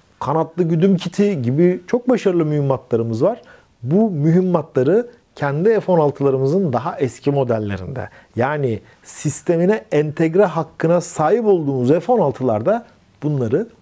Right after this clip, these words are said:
kullanabiliyoruz. Bir başka önemli konu da özellikle Ukrayna Savaşı'ndan sonra,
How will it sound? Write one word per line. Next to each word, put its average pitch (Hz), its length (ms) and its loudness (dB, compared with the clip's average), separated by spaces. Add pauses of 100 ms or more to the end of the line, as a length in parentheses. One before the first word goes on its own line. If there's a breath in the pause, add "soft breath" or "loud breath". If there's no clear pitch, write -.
(140)
kullanabiliyoruz. 95 880 -8 (480 loud breath)
Bir 226 100 4
başka 247 400 0
önemli 175 300 0
konu 139 280 0
da 214 180 -2 (600 loud breath)
özellikle 131 520 2
Ukrayna 226 380 2
Savaşı'ndan 156 580 0
sonra, 127 520 -2